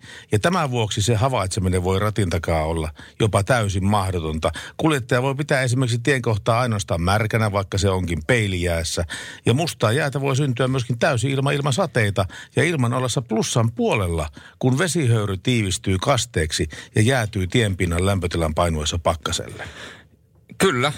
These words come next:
Speaker 2: Ja näistä ennakoinneista vielä sen verran, että turvaväli, se kannattaa pitää, tuota, ähm, mielessä.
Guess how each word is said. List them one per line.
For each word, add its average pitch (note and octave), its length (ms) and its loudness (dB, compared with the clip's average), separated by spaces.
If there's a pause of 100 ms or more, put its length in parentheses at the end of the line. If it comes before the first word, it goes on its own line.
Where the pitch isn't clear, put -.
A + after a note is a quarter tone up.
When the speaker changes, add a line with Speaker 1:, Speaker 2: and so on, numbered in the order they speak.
(320)
Speaker 2:
Ja A#2 240 4 (580)
näistä C#3+ 420 0
ennakoinneista A#2 840 0
vielä A2 160 2
sen B2 320 0
verran, G2 360 0
että F#2+ 220 -4
turvaväli, C3+ 840 0 (280)
se B2 200 0
kannattaa A2 540 0
pitää, F#2 420 0 (580)
tuota, F2 460 0 (640)
ähm, F2+ 280 2 (280)
mielessä. D#3+ 520 0